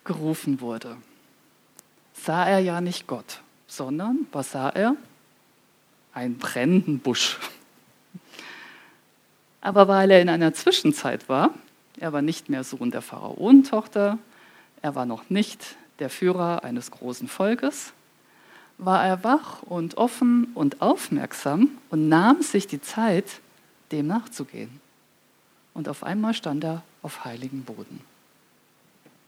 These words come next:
Welcher heilige Boden hat die Zwischenzeit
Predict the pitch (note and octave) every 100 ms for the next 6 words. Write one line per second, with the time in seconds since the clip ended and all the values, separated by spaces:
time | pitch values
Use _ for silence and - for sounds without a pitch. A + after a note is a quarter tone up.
0 | _ - - - - - - G3+ C4 D4
1 | D#4 - G#3 A3 A3+ A3+ A3+ D3+ E3 G3
2 | A3+ C#4 F3 E3 C3+ - - E4 - D3
3 | - C3+ F3